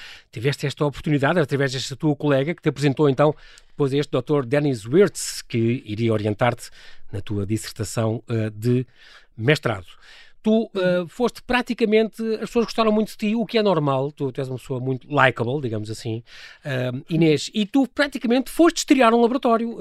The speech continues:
Speaker 1: eh, em Johns Hopkins, o que é uma grande honra. Fala-me lá disso.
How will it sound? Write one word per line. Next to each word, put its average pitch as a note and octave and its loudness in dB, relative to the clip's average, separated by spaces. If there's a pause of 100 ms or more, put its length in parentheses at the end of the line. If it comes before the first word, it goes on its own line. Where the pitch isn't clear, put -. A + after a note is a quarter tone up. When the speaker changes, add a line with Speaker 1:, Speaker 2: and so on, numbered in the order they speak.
(200)
Speaker 1:
eh, F3 -6
em E3+ 0
Johns G3 2
Hopkins, F#3+ 2
o G#2 -10
que B2+ -2
é D#3+ -4
uma D3+ -2
grande C3 -2
honra. D#3+ 4
Fala-me B3+ 0
lá G3+ 0
disso. - -14